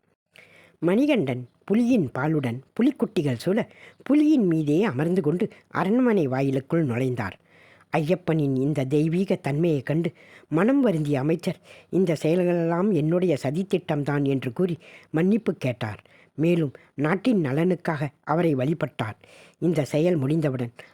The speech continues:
ஐயப்பன் மறைந்து போனார். ஆனால் மணிகண்டன் திரும்பி வராமல் தான் எதையும் சாப்பிடப் போவதில்லை என்று மன்னர் உணவை மறுத்ததால் இறுதியின் தனது வளர்ப்பு தந்தைக்கு மேலும் ஒரு தரிசனத்தை கொடுத்தார். மேலும்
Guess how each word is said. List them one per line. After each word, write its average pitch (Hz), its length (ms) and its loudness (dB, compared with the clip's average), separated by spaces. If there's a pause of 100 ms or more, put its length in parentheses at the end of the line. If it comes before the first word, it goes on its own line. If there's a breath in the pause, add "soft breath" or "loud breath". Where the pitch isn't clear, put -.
ஐயப்பன் 165 460 0
மறைந்து 147 400 0
போனார். 117 380 -6 (360 soft breath)
ஆனால் 143 340 0
மணிகண்டன் 139 600 0
திரும்பி 190 320 0
வராமல் 139 460 0 (300 soft breath)
தான் 170 240 0
எதையும் 185 340 2
சாப்பிடப் 156 440 -4
போவதில்லை 151 520 0
என்று 139 260 0
மன்னர் 135 360 -2 (380 loud breath)
உணவை 247 400 2
மறுத்ததால் 123 600 -2 (340 loud breath)
இறுதியின் 262 520 4
தனது 147 360 0
வளர்ப்பு 190 400 0
தந்தைக்கு 139 480 -2
மேலும் 196 400 2
ஒரு 147 160 2
தரிசனத்தை 143 640 -2
கொடுத்தார். 110 480 -6 (540 soft breath)
மேலும் 143 380 0